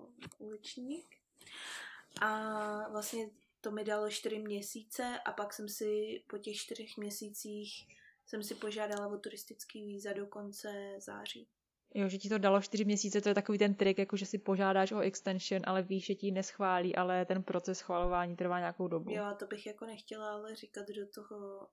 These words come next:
Speaker 1: podcastu.
Speaker 2: Hele, tady právě sdělujeme takové ty praktiky, které se dělají, i když nejsou úplně legální. Eh, každopádně, jo, o tom jsem slyšela, neudělala jsem to, ale víš, o co,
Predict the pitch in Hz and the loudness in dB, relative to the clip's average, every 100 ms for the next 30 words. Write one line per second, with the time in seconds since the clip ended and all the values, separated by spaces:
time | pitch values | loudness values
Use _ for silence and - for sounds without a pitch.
0 | _ - 240 - - - - - - 214 | _ -20 -18 -14 -14 -12 -14 -14 0 2
1 | 202 202 262 269 269 269 277 240 247 247 | 2 2 2 6 6 6 2 4 4 8
2 | 254 247 254 247 247 254 254 254 247 247 | 8 6 2 2 2 2 4 6 8 6
3 | 240 254 - 233 - 254 247 254 247 247 | 2 -2 0 0 0 -2 4 4 4 4
4 | 220 185 175 190 - 220 202 196 202 196 | 4 2 0 -4 -4 0 0 0 -2 0
5 | 190 - 180 180 175 175 175 196 _ _ | 6 8 8 6 4 4 0 -6 _ _
6 | 196 185 190 202 202 208 196 190 196 196 | 8 10 10 8 8 12 12 12 12 12
7 | 196 190 - - - 196 196 208 220 202 | 12 12 6 2 10 12 12 8 2 0
8 | 170 - 185 190 190 180 170 175 175 180 | -2 2 4 6 4 2 4 6 6 4
9 | 185 180 190 - 202 214 - 208 | 0 2 6 10 12 10 4 2